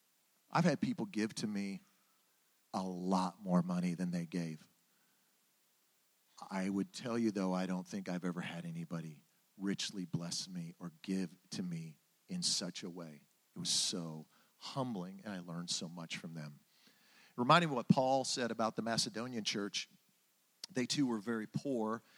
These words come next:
Paul was taking an offering for, um, Jerusalem. Jerusalem, the Christians in Jerusalem were being persecuted, and they were, um,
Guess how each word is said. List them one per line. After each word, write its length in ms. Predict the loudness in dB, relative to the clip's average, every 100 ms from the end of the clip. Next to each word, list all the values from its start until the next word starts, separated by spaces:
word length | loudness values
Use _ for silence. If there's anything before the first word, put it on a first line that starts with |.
| -8 4
Paul 220 | 6 6
was 160 | 4
taking 280 | 0 -2 -4
an 120 | -6 0
offering 640 | 2 0 -4 -6 -8 -14 -20 -20 _
for, 480 | 2 6 6 2 -2 -4
um, 320 | -4 -6 -6
Jerusalem. 540 | -4 2 2 2 -2
Jerusalem, 560 | 0 0 0 0 -4 -6 -12 -4
the 160 | -2
Christians 400 | 0 -2 -2 -6
in 60 | -8
Jerusalem 320 | -4 -4 -4
were 80 | -6
being 160 | -8 -4
persecuted, 800 | -2 -2 -2 2 4 4 4 2
and 100 | -4
they 240 | -8 -10 -16 _ -8
were, 280 | -4 -4 -4
um, 380 | -4 -2 -4 -6